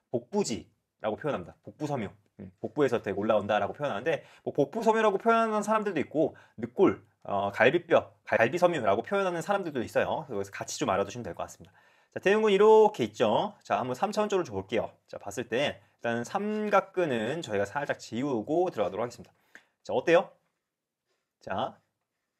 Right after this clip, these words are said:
복장 섬유는 이렇게 들어가고 빗장 섬유는 더 아래로 들어가죠. 그다음에 갈비 섬유는 어떻게 돼요? 더 위로 올라갑니다.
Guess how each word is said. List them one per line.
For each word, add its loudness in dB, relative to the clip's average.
복장 4
섬유는 2
이렇게 2
들어가고 4
빗장 2
섬유는 2
더 8
아래로 8
들어가죠. 2
그다음에 -2
갈비 2
섬유는 0
어떻게 -2
돼요? -2
더 -8
위로 -2
올라갑니다. -8